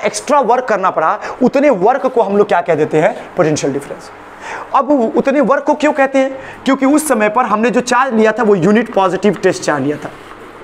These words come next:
यूनिट पॉजिटिव टेस्ट चार्ज लिया था, इसलिए हमने वहाँ पे simply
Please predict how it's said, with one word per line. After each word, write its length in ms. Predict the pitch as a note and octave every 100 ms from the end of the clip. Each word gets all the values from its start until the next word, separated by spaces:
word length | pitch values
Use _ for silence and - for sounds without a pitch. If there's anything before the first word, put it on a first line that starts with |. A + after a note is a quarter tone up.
| - -
यूनिट 400 | C#3 C3 G#3+ C4+ - - - - - - -
पॉजिटिव 520 | G3 F#3 F#3+ A#3 C4+ - - - - -
टेस्ट 260 | B3+ - -
चार्ज 320 | G3 F3 D#3
लिया 180 | D#3+ D3+
था, 200 | F3+ B3 - -
इसलिए 380 | C4 G#3 F3+ A3
हमने 280 | E3+ F3+ G3+
वहाँ 200 | E3 E3+
पे 100 | F3+
simply 400 | F3+ D#3+ G#3